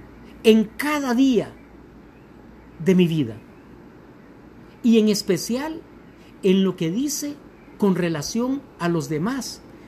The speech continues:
que tengo a mi alcance. Entonces, jóvenes, vamos a pasar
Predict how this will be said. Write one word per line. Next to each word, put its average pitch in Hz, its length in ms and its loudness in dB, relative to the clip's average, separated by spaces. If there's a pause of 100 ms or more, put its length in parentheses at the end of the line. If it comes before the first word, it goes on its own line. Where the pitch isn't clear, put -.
(120)
que 180 100 4
tengo 175 280 0
a 151 40 -2
mi 147 100 -4
alcance. 123 500 -14 (2000)
Entonces, 233 300 0
jóvenes, 233 520 2 (440)
vamos 196 280 -4
a 202 80 -10
pasar 202 420 -6